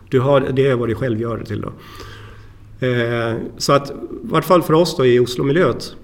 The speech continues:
så är vi ganska lyckligt lottade att vi har jäkligt mycket bra vatten runt omkring oss som lägger sig ganska tidigt då.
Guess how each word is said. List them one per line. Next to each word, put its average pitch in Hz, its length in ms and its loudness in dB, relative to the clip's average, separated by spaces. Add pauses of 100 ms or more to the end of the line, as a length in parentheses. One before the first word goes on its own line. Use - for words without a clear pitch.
(260)
så 147 140 -2
är 135 240 4
vi 147 120 4
ganska 127 480 2 (100)
lyckligt 135 340 -2
lottade 139 380 -2
att 107 120 -4
vi 139 40 2
har 139 200 0
jäkligt 123 500 -2
mycket 113 180 -4
bra 117 240 -2
vatten 123 520 -4
runt 147 260 2
omkring 135 300 0
oss 104 80 -4
som 120 220 -2
lägger 135 260 0
sig - 120 -6
ganska 117 220 -4
tidigt 139 420 -2
då. - 100 -6